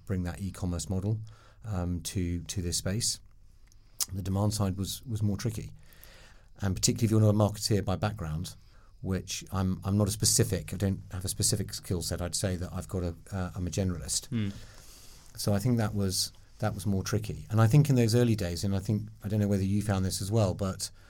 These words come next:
Speaker 1: you're, s-, you're trying to establish what is the model. What is the model that, and the strategy that best fits this, the sector,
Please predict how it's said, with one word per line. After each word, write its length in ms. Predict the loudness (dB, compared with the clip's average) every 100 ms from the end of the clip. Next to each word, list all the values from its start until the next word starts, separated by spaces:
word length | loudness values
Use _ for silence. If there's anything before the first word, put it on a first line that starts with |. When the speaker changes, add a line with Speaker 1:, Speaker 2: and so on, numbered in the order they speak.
| -20 -20 -20 -20 -20 -8
Speaker 1:
you're, 120 | -4
s-, 100 | -4 0
you're 140 | 0
trying 540 | 2 4 6 6 4
to 720 | 4 2 4 6 6 4 2 0
establish 500 | 0 2 2 -2 -2
what 140 | 0
is 140 | 0 -2
the 80 |
model. 320 | -2 -4 -8 -14 -8
What 220 | -2 2 2
is 100 | 4
the 100 | 6
model 520 | 8 6 0 -4 -6 -12 -20 -18 -2
that, 420 | 0 0 -2 -6 -2
and 200 | 0 0
the 40 |
strategy 520 | 2 2 0 -2 -4 -4
that 200 | -4 -4
best 300 | 0 0 2
fits 340 | 0 2 -2
this, 580 | 0 4 6 6 2 0 -10 -20 -20 -20 -16 -6
the 120 | 0
sector, 760 | 2 2 0 -2 2 2 0